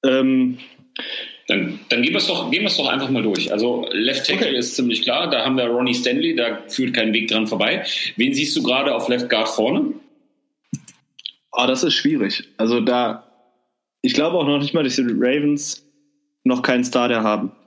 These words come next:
Speaker 1: Also du hast, ähm, jetzt im letzten Spiel hast du Boseman, äh, Mekari und Powers die ganze Zeit auf dem Feld gesehen. Die hat, sind so ein bisschen in der Interior O-Line hin und her gerutscht. Mal hat Boseman Center gespielt, dann hat Mekari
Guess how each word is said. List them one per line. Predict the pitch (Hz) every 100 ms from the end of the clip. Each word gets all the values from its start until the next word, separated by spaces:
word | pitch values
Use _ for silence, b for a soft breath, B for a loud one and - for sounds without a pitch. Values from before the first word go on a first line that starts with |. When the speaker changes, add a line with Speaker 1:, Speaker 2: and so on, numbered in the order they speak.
| _
Speaker 1:
Also | 107 107 113
du | 113 113
hast, | 131 - -
ähm, | 113 117 113 113
jetzt | 113 -
im | 113
letzten | 120 123 123
Spiel | - 123 123
hast | 120 120
du | 123 117 123 B B B B B B B _ 139
Boseman, | 143 147 151 151 151 151 139
äh, | 107 104 98 69 53 - -
Mekari | 120 113 131 135 147 147 143
und | 127 110
Powers | 123 123 131 131
die | 113
ganze | 120 127 -
Zeit | 117
auf | 113
dem | 127
Feld | - 131 -
gesehen. | 139 151 156 165 -
Die | 120
hat, | 113
sind | 104 - 120 127
so | 127
ein | 117
bisschen | 123 123 120
in | 117
der | 113
Interior | 127 127 127 120 120 117 110 110
O-Line | 135 135 123 120 110 -
hin | 120 131
und | 113
her | 139
gerutscht. | 147 151 - 117
Mal | 120
hat | 120 117
Boseman | 143 143 135 135
Center | 143 135
gespielt, | 131 - 139 131
dann | 113
hat | 113
Mekari | 113 135 143 139 143